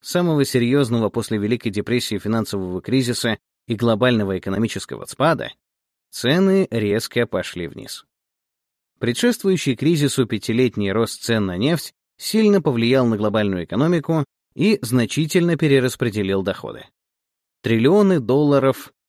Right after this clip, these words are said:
перетекли из стран-импортеров нефти к странам-экспортерам. И это одно из самых значительных перераспределений доходов в истории мира.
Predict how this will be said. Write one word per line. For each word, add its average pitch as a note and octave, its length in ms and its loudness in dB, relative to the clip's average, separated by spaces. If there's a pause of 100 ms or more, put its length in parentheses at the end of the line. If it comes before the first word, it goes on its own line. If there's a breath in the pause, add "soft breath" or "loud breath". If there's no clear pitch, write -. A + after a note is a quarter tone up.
перетекли A#2+ 640 2
из A#2+ 220 -4
стран-импортеров B2 960 0
нефти B2+ 420 0 (240)
к - 60 -20
странам-экспортерам. G#2+ 1300 -2 (680)
И A#2+ 80 2
это F3+ 300 2
одно B2+ 400 2
из A#2+ 100 2
самых G3 400 2
значительных C#3+ 760 0
перераспределений A#2+ 960 2
доходов B2+ 480 0
в A2 160 -6
истории F#2+ 420 -4
мира. D2+ 300 -10